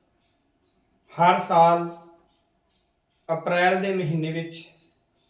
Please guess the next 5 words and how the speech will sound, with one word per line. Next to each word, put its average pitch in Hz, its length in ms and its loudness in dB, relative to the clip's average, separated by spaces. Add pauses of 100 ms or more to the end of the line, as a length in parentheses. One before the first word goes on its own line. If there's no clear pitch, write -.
(1500)
ਪੂਰੇ 196 260 2
ਭਾਰਤ 170 440 0
ਵਿੱਚ, 180 440 -8 (1200)
ਵਿਦੇਸ਼ਾਂ 175 540 -2
ਵਿੱਚ 180 340 -8